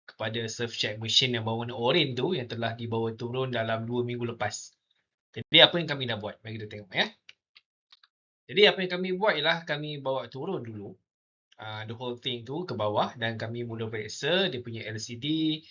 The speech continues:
dia punya C P U dan juga perkakasan-perkakasan lain yang terlibat di dalam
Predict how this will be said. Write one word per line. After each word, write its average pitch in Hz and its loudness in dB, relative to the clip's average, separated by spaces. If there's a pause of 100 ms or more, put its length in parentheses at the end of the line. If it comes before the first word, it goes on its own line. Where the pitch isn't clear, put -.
(280)
dia - -8
punya 113 -4
C 123 -2
P 147 4
U 147 2
dan 120 6
juga 120 0
perkakasan-perkakasan 113 -4
lain 120 0
yang 110 -4
terlibat 110 -4
di 110 -12
dalam 135 0